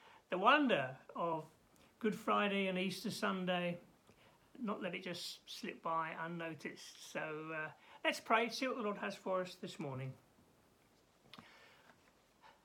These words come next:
Lord Jesus, thank you. You, you reign. You, you, you, you are highly exalted and lifted up. Lord Jesus, thank you that you're alive.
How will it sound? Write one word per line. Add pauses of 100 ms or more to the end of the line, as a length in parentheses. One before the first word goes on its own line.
(720)
Lord
Jesus, (800)
thank
you.
You, (800)
you
reign.
You,
you,
you, (120)
you
are
highly
exalted
and
lifted
up. (160)
Lord
Jesus,
thank
you
that
you're
alive.